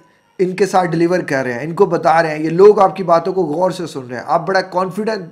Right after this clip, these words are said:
अपने अंदर महसूस कर रहे हैं, आप बड़ा बेहतरी अपने अंदर महसूस कर रहे हैं। इस ताकत को, इस एनर्जी को अपने अंदर आने दें। Very nice, very good। आप बड़े खुश मिजाजी से सब लोगों से बात कर रहे हैं, इन सब लोगों को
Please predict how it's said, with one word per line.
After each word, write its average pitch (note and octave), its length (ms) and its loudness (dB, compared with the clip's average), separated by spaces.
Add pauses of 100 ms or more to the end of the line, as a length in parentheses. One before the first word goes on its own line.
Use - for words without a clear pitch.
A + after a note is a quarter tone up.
(400)
अपने E3 240 0
अंदर E3+ 260 0
महसूस D3+ 380 -6
कर C3+ 160 -8
रहे C3 100 -6
हैं, - 60 -12
आप F3 140 0
बड़ा G3 240 -2
बेहतरी G3+ 540 0
अपने F#3 220 -4
अंदर E3+ 180 -6
महसूस D3+ 400 -10
कर C3+ 140 -8
रहे D3 80 -8
हैं। - 60 -8
इस F#3 160 -8
ताकत G#3 420 0
को, G3 140 2
इस F#3+ 200 -4
एनर्जी G3 340 -4
को G#3+ 160 0
अपने G3+ 220 -6
अंदर G3 240 0
आने D#3+ 260 -4
दें। A#2+ 160 -12 (500)
Very F#3 320 2
nice, B2+ 280 -4 (120)
very F#3 320 0
good। C3 180 -6 (360)
आप F#3 340 4
बड़े F#3+ 200 4
खुश - 360 -4 (180)
मिजाजी F3+ 440 2
से F#3 140 -2
सब F3+ 240 -4
लोगों D#3+ 220 -2
से D#3+ 140 -6
बात C#3 340 -2
कर B2 140 -10
रहे A#2+ 100 -12
हैं, A2 80 -16 (760)
इन E3 140 -6
सब G3+ 340 2
लोगों E3+ 260 0
को E3+ 340 -4